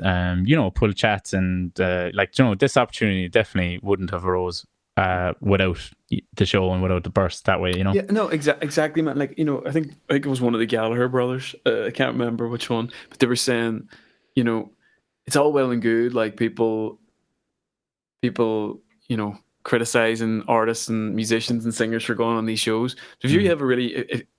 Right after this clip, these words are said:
Speaker 2: if you're in really difficult circumstances and you
Speaker 1: Mm.
Speaker 2: can sing a few notes and people like your voice, um, and, you know, you're, you know, maybe minimum wage or you're, you d-,
Speaker 1: Mm.
Speaker 2: you,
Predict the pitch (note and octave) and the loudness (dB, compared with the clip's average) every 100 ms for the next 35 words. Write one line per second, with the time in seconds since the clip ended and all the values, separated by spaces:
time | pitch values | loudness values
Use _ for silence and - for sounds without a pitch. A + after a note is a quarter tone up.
0 | - - F3+ F#3+ C#3 B2 A#2 A#2 A#2+ A#2 | -8 -2 0 2 2 0 -2 2 0 2
1 | A2+ G#2 A2 A2 C3 D3+ D3 D3 C3+ - | 0 0 -2 -2 0 0 0 -2 -6 -8
2 | _ _ - A#2 A2+ B2+ C3+ B2 - A#2+ | _ _ -2 2 2 2 0 0 -2 0
3 | A#2 E3 - - _ _ _ _ - B2 | 2 0 -2 -4 _ _ _ _ -4 -2
4 | A#2+ B2+ A#2 A2+ A2+ A2+ A2 B2+ D3+ - | 0 0 2 0 0 0 2 2 0 -6
5 | - _ _ _ _ _ - A2 A2 G#2+ | -8 _ _ _ _ _ -4 0 0 -2
6 | A2 - _ _ _ _ - B2 A2+ A2+ | -6 -12 _ _ _ _ -4 0 0 2
7 | A2+ A2+ A2+ B2+ A#2+ A#2 - B2 G#2+ A2 | 0 0 2 2 2 0 -2 -4 -2 0
8 | A#2 A#2 A#2+ A#2 A2+ A#2 B2+ C3 B2+ A#2+ | 0 2 0 0 0 2 2 2 0 0
9 | A2 G#2+ - C3 B2+ A2+ A#2+ B2+ | -2 -2 -4 -2 -2 0 0 0